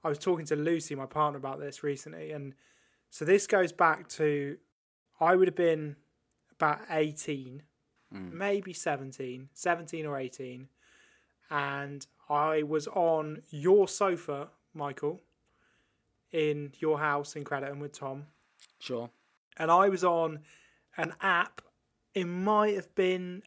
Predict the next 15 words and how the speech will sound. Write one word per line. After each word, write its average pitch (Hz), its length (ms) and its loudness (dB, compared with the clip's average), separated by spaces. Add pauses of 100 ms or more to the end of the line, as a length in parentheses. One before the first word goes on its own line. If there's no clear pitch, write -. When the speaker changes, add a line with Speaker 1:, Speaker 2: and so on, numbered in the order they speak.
(140)
Speaker 1:
early 170 460 2
Tinder. 170 580 -4
It 160 100 -4
might 165 200 0
have 160 100 -6
been 151 160 -6
something 151 420 -6
like 151 460 0 (140)
Tinder. 151 500 0 (140)
There 156 100 0
Speaker 2:
Would 135 80 8
have 151 80 4
Speaker 1:
was 160 40 4
a 165 40 4
Speaker 2:
been - 0 -